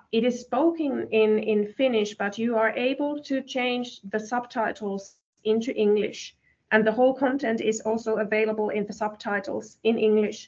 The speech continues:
So, um, this is a good point, uh, to start if you are, uh, considering an application or if your family member is considering,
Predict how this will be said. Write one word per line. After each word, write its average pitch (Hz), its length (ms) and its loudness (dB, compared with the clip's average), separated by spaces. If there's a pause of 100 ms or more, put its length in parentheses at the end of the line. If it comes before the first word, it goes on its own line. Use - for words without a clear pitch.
(380)
So, 214 420 2
um, 214 380 0
this 254 240 0
is 277 160 -4
a 285 40 0
good 269 400 -4
point, 226 540 -2 (100)
uh, 208 180 -2
to 214 120 -12
start 208 540 -2 (100)
if 220 180 -2
you 208 180 4
are, 202 300 0 (400)
uh, 196 180 0
considering 202 760 0 (500)
an 214 120 4
application 202 640 0
or 202 220 6
if 208 240 -2
your 202 200 4
family 220 300 2
member 180 340 0
is 190 220 -4
considering, 190 600 -4